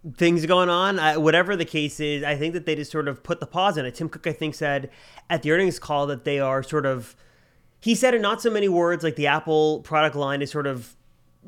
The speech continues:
finished for the year. Like, as it stands, like, that is what we have right now going to be what we have going into the holiday season. And, uh,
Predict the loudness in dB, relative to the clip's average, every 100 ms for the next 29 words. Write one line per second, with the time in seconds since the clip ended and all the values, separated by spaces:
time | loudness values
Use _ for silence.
0 | -6 0 2 2 0 -2 -2 0 0 0
1 | -2 -2 -4 -2 0 -2 -2 0 0 0
2 | -2 -6 -14 -20 -20 -20 -12 -2 0 2
3 | 2 2 2 0 -4 0 0 0 -4 -4
4 | -4 -4 -4 -4 -2 -4 -4 -4 -2 -2
5 | -4 -2 -2 -2 -4 -4 -4 -4 -2 -2
6 | 0 0